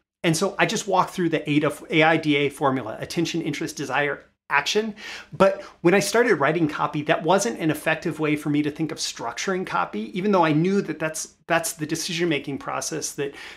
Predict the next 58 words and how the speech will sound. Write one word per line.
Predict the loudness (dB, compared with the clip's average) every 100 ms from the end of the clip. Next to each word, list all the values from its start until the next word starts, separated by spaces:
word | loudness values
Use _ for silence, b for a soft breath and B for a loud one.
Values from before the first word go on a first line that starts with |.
| -8
that | -2
prospects | 0 0 0 -4 -4
were | -2
going | 2 2 0
through. | -4 -8 0
And | 4
so | 4 2 B B 0
you | 4
have | 4 2
to | 0
go | 2 2
through | 2 -2
different | -2 0 -2 -2
steps, | -2 -2 -4
like, | -8 -10
how | 0 2
do | 4
you | 4
grab | 2 2 2
attention? | -2 -6 -4 -6 -2
And | 4 4
once | 4
you | 0
have | 0 0
attention, | -2 -2 0 0
how | 0
do | 0
you | -2
transfer | -4 -2 -2 -2
it | -4 B B B
into | 0 0 2
interest | 2 2 2 2
in | 2
your | 2
selling | 0 0 0
message? | 0 -4
How | -2 2
do | 2
you | 2
maintain | 0 0 -2 0
that | 0 0
interest | -2 -2 -2 -2
in | -2
your | -4
selling | -2 0 0
message | -2 -4 -8 B B B 0
down | 4 4 2
through | 4 4 6
until | 2 -2 -2
you're | -2
stimulating | 0 0 2 2 2 2 2
desire | 0 2 4 2
for | 2 -2 -2
your | -4
product, | -4 -4 -4 -6
your | -8
service, | -4 -2 -4 -4
whatever | -2 2 2